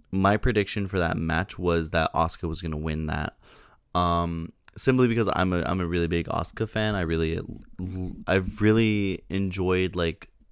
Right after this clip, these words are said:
her run in N X T. I enjoyed when she first got into the, um, the main roster. I've always liked her technical capability. Of course, you know, she's,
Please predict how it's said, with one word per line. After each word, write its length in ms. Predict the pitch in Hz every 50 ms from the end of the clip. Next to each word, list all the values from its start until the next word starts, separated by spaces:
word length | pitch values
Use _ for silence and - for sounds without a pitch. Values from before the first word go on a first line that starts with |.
| - _ _ _ _ _ _ _ _ _ -
her 220 | - 95 98 98
run 340 | 92 82 87 90 90 90 90
in 180 | 85 82 85 80
N 160 | 71 82 82
X 220 | 82 80 - -
T. 500 | - - - 104 104 104 104 104 101 98
I 80 | 71 64 82
enjoyed 540 | 82 85 87 85 82 90 87 87 87 85 87
when 140 | 87 87
she 220 | 82 - - 82 80
first 300 | - - 85 82 82 -
got 200 | - 80 80 82
into 440 | 82 82 - - 90 85 80 82 - - - - - - - _ -
the, 560 | - 92 87 85 82 82 82 82 80 80 - -
um, 580 | 82 80 78 76 78 78 78 82 85 80 78 -
the 160 | - - 85 85
main 340 | 85 82 80 80 80 78
roster. 720 | 82 92 95 101 104 107 - - - 104 101 101 98 95 - - - - - -
I've 120 | - 123
always 340 | 127 139 151 147 147 135 127
liked 260 | 113 101 104 110 - -
her 80 | 107 -
technical 440 | - 107 69 80 101 - - 104 101
capability. 920 | - 107 98 98 - 95 90 95 95 95 95 95 92 95 95 92 90 - - - - - -
Of 100 | - -
course, 400 | - 120 120 117 113 110 - -
you 80 | 104
know, 300 | 98 92 90 90 90 87
she's, 480 | 90 - - 101 98 98 90 90 92 90